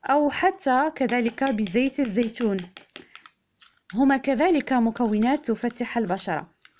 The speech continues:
بعد أن قمت هنا بالخلط سأضيف مكون قوي غني جدًا بفيتامين سي وهو عصير ليمون الحامض.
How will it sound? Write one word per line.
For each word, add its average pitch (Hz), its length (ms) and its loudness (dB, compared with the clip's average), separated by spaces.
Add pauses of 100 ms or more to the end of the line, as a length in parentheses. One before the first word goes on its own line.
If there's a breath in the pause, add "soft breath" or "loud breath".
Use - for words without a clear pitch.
(480 loud breath)
بعد 294 280 2
أن 202 200 0
قمت 254 340 0
هنا 226 200 2
بالخلط 175 520 -2
سأضيف 208 840 -2
مكون 269 680 0
قوي 220 520 -2
غني 196 520 0
جدًا 240 260 0
بفيتامين 226 540 0
سي 262 260 -2
وهو 180 280 0
عصير 196 420 -2
ليمون 208 420 2
الحامض. 185 500 -2